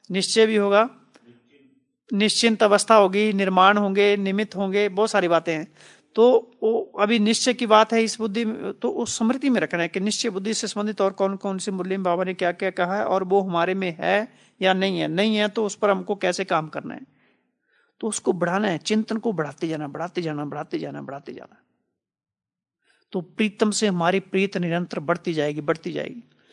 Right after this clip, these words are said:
क्योंकि संगम युग है, सुख में रहने का युग है ये,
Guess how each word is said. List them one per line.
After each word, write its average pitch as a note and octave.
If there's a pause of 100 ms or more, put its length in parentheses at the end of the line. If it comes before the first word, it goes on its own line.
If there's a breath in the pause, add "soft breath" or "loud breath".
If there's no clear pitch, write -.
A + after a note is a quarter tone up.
(280 soft breath)
क्योंकि B3
संगम B3
युग C#4
है, C4+ (680)
सुख -
में C4+
रहने A3
का E3
युग D3
है C3+
ये, -